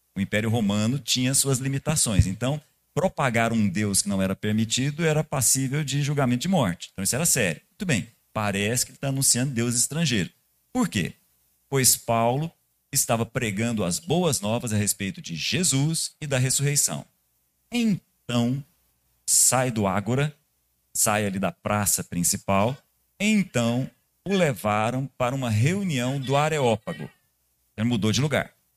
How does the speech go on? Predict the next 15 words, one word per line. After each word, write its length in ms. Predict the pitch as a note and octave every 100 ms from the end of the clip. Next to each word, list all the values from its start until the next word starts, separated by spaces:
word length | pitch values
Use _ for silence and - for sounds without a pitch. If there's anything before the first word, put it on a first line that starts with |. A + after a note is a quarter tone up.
| _ _ _ -
Agora 220 | F#2 B2+
já 100 | C#3+
não 100 | D3
é 80 | D3+
o 60 |
mais, 460 | D3+ D3+ E3 - -
o 80 | -
mesmo 300 | C#3+ F3 F#3+
ambiente. 360 | E3+ C3 F2+ -
Vai 140 | C#3+
captando 420 | F3 - - D3+
o 40 | C#3+
clima 340 | B2+ C3 B2
junto 220 | A2 A2+
comigo. 320 | A#2 G#2 D#2